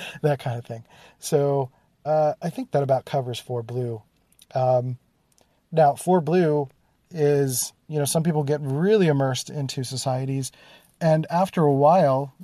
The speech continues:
you know, you might get sick of your job, or you might realize that there are not as many opportunities for you as you'd like, or you can't do this forever. Um, or you're starting to experience the,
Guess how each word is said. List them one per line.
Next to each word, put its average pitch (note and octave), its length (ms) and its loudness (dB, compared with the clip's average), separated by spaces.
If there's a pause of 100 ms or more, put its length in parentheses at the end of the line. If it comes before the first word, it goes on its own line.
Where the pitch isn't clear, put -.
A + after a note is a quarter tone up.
you C#3+ 120 -4
know, C#3 400 -2
you C#3+ 200 -6
might C#3 280 -4
get D3 160 -4
sick C#3+ 220 -6
of D3+ 100 -12
your C#3+ 120 -6
job, C3 500 -2
or B2+ 320 -6
you B2+ 160 -4
might C3+ 320 -4
realize C3 320 -4
that B2+ 120 -10
there C3 160 -4
are B2+ 80 -4
not C3 200 -2
as B2 100 -8
many C3 200 -4
opportunities B2+ 600 -8
for B2 160 -12
you A#2+ 140 -10
as A2+ 140 -14
you'd A#2 160 -14
like, C#3+ 260 -4
or A#2 80 -12
you A#2 80 -14
can't B2+ 260 -10
do D#3+ 160 -2
this D#3 160 -2
forever. A#2+ 480 -8 (600)
Um, B2+ 560 -2 (480)
or E3+ 160 0
you're D3 180 0
starting D#3+ 360 0
to D3+ 180 -2
experience D#3 760 -4
the, C3+ 640 -4